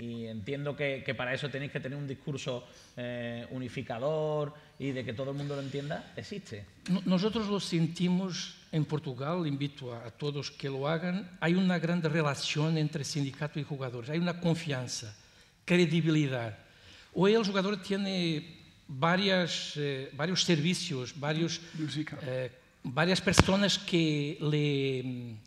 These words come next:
Speaker 2: aconsejan, el padre, la madre, los, los, eh, amigos, el, eh, agente, el entrenador, el dirigente, todo el mundo tiene una opinión y, y da un consejo al jugador.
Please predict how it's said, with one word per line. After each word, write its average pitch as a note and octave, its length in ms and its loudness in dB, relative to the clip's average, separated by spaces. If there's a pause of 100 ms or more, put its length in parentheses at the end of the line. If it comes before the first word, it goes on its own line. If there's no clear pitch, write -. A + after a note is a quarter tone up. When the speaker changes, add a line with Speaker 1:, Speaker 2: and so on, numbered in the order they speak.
Speaker 2:
aconsejan, D3+ 800 0 (100)
el F3 140 6
padre, E3 520 2
la D3 180 4
madre, D3 520 2
los, C#3 300 -4 (640)
los, D3+ 380 0
eh, C3+ 260 -6
amigos, D#3 800 6 (240)
el, D#3 320 6
eh, D3 240 4
agente, E3+ 600 4
el D3+ 80 4
entrenador, D#3 840 4
el D3+ 400 2
dirigente, D#3+ 1080 2 (960)
todo A3 180 6
el G#3 60 10
mundo G#3 520 6 (460)
tiene F#3 520 6
una F3 300 6
opinión D#3+ 640 6
y, D#3 40 4
y D#3 160 -2
da D#3 160 2
un D#3+ 100 4
consejo D#3+ 300 0
al D3+ 60 2
jugador. C3+ 380 -2